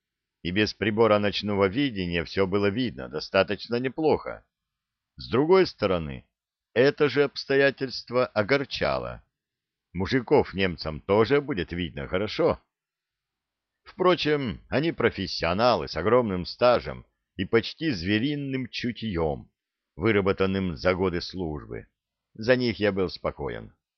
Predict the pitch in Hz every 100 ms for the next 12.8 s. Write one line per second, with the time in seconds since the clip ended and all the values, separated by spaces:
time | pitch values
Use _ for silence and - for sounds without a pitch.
0 | _ _ _ _ _ _ 90 104 - 143
1 | 139 131 117 - 107 92 - 104 117 120
2 | - 92 95 98 95 82 78 98 95 95
3 | - - 69 87 80 82 90 85 78 -
4 | 85 80 69 - _ _ _ _ _ _
5 | _ _ - 73 92 90 85 69 58 _
6 | _ _ _ - 76 80 101 87 64 _
7 | _ _ _ _ _ _ _ _ - 104
8 | - 98 104 95 92 - 110 117 98 87
9 | 69 _ _ _ _ _ _ 80 95 90
10 | 139 123 139 135 131 113 104 107 - 76
11 | 90 87 101 - 92 98 107 104 98 107
12 | 92 78 71 85 90 76 60 53